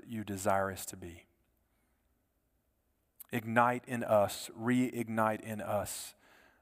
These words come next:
a passion for your kingdom, that we may shine brightly in a dark world,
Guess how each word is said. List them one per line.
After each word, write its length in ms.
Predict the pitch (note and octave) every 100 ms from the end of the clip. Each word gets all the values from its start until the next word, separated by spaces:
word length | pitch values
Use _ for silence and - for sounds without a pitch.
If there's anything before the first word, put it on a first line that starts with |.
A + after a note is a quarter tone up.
| _ -
a 80 |
passion 680 | - - B2 A2 - G2+ F#2 F2+ _ _ _ _ _ _ _ _ _ _ _ _ -
for 140 | -
your 200 | A2 A#2
kingdom, 460 | A#2 - G2 F#2+ F#2
that 100 | G2
we 140 | A2+
may 180 | A#2 G#2+
shine 600 | G#2 - A2+ A#2 A#2+ A#2+ A2+
brightly 800 | G#2+ G#2 G#2 G#2 G2+ G2 F#2 F#2 _ _ _ _ _ _ _ _ _ _ _ -
in 100 | A2
a 60 |
dark 400 | G2+ G#2 G#2+ -
world, 360 | G2+ F#2 F2